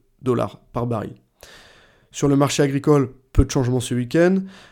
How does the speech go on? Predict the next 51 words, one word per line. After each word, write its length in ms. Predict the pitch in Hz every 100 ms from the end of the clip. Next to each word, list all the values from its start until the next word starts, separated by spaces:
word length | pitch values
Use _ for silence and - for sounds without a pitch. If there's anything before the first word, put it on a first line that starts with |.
| _ 131
Nous 80 |
n'avons 240 | 131 135 139
toujours 340 | - 160 131
pas 140 | 170 160
les 120 | 135
données 320 | 139 147 151
sur 180 | - 123
les 80 | 120
conditions 320 | 127 120 131
de 80 | 123
culture 420 | - 120 139 -
françaises, 840 | - - 147 131 - 151 190 180 190
euh, 220 | - - 117
qui 240 | - 127
normalement 560 | 120 117 123 131 127 -
devaient 360 | 120 120 120 120
être 160 | 117
publiées 340 | - 120 117 113
vendredi 460 | 120 120 120 120
dernier 280 | 120 120 123
matin. 380 | 120 120 151 185 _ - - - - - _ -
Euh, 320 | 120 120 117 -
on 100 | 156
verra 260 | 139 135 139
bien, 380 | 139 147 143 123
euh, 160 | 127
lorsque 280 | 131 123 -
l'on 160 | 131 127
aura 160 | 123
ces 360 | 120 123 120 120 _
publications-là, 760 | - 135 131 127 - 131 151 156
mais 100 | 131
pour 160 | 139
le 60 | 123
moment, 180 | 127 139
il 80 |
y 60 | 120
a 100 | 113
un 80 | 113
problème 400 | - 143 131 110
technique 320 | 113 - 139
qui 140 | -
fait 180 | - 123
qu'on 120 | 120
n'arrive 240 | 110 107 -
pas 100 | 123
à 40 |
mettre 180 | 117 117
la 60 | 113
main 120 | 113
là-dessus. 280 | 117 -